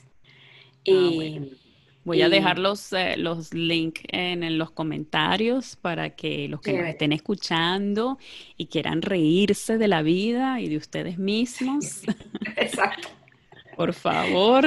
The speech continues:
Speaker 1: únanse al Club de la Risa. André, ¿tienes un ejercicio para empezar a reírnos? Eh, sobre todo para esas personas que no pueden reírse porque están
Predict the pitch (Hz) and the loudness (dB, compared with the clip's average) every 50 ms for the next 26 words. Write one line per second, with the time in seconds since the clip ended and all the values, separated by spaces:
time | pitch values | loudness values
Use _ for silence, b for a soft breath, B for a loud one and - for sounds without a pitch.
0 | 254 196 - 202 196 190 190 190 196 226 233 - - 220 214 - - 185 170 160 | 6 4 2 2 0 0 2 2 2 0 0 0 0 0 0 0 0 -2 -2 -4
1 | - - - 170 165 160 180 190 196 185 - - - - - - 214 247 262 226 | -4 -2 -2 -2 0 0 0 0 2 2 0 0 -4 -4 0 2 2 4 4 4
2 | 233 226 233 220 240 294 294 285 311 294 302 311 311 330 320 311 277 233 240 - | 4 4 4 4 4 2 2 2 4 4 6 6 6 6 6 4 4 2 0 -2
3 | - 220 220 233 240 240 - - 285 285 294 285 277 254 220 196 - - 208 202 | -2 -2 -2 -2 -4 -4 -4 -2 0 0 2 0 0 0 -2 -4 -4 -4 -4 -2
4 | 190 180 185 185 - - 359 - - 175 175 196 214 247 247 262 233 226 285 302 | -2 -2 -4 -2 2 2 2 2 2 0 -2 0 0 0 0 0 0 2 2 0
5 | 285 240 247 208 196 190 - - - - 170 170 165 160 160 165 - - 185 175 | 0 0 -4 -6 -6 -8 -10 -10 -8 -6 -6 -4 -4 -4 -6 -6 -6 -4 -4 -2
6 | 170 170 180 170 180 185 - 262 214 208 - 226 233 - 247 202 196 - - 202 | -2 -2 -2 -2 -2 -2 -2 -2 -2 -2 -2 -4 -4 -2 -4 -4 -4 -4 -4 -4
7 | 190 202 233 247 - - 226 185 180 180 175 175 175 185 185 - 214 202 202 214 | -2 -2 -4 -8 -8 -10 -10 -8 -6 -6 -4 -4 -4 -6 -6 -4 -4 -2 -2 -2
8 | 220 208 208 196 180 180 180 170 175 - - 214 - 202 208 - 165 - - 156 | -4 -6 -4 -4 -4 -4 -6 -8 -8 -10 -10 -12 -10 -12 -14 -14 -16 -14 -10 -10
9 | 156 156 156 165 170 - | -8 -8 -8 -8 -10 -10